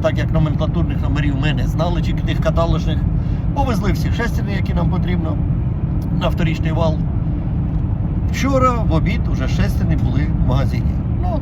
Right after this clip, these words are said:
сьогодні Андрюша змінився, поїхали і ми забрали. Купили на первічний вал, первічний вал, купили шестерню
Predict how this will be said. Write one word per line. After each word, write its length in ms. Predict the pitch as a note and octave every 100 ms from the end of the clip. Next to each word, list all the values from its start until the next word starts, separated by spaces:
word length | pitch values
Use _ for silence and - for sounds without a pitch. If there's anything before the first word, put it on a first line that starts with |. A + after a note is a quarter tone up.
| -
сьогодні 220 | D4+ -
Андрюша 340 | D#4 - - -
змінився, 420 | - - - - -
поїхали 480 | - - - A#3 G#3+ - -
і 60 | -
ми 200 | - -
забрали. 680 | - D#3+ D#3+ C3 - - - - - - -
Купили 400 | - D4+ C#4+ B3 C#4 - - - -
на 100 | E3+
первічний 560 | E3+ E3 E3 D#3+ - C3+
вал, 260 | C3 B2+ - -
первічний 520 | G3+ G3 F#3 - D3+ D3
вал, 280 | A#3+ A3+ - - - -
купили 440 | E3 G3 F#3+ E3+
шестерню 520 | D#3 E3+ E3+ E3+ D3+